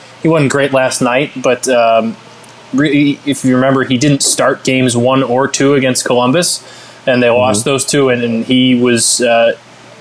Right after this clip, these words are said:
Speaker 1: reinserted into the lineup games three and four, and kinda since then he's been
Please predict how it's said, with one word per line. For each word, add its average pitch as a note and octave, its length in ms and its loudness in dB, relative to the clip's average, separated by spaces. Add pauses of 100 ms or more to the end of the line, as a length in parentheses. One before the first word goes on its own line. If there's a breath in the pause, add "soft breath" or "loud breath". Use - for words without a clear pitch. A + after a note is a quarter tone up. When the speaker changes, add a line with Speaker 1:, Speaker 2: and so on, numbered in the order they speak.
(280)
Speaker 1:
reinserted B2+ 580 0
into B2 140 0
the A#2+ 40 2
lineup A#2+ 320 0
games A#2+ 220 -2
three B2 160 -2
and A#2+ 100 -4
four, B2 220 0
and A#2+ 80 -6
kinda A#2 180 -2
since - 280 -2
then A#2 200 -4
he's A#2 220 -2
been A2+ 300 -4